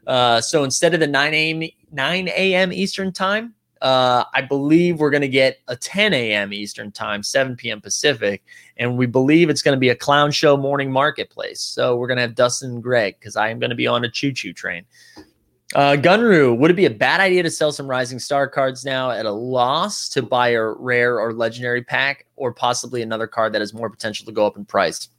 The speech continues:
Man, here's the thing. Uh, so i-,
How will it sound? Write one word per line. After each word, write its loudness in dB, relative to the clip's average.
Man, 4
here's 6
the -2
thing. 2
Uh, -6
so 4
i-, -12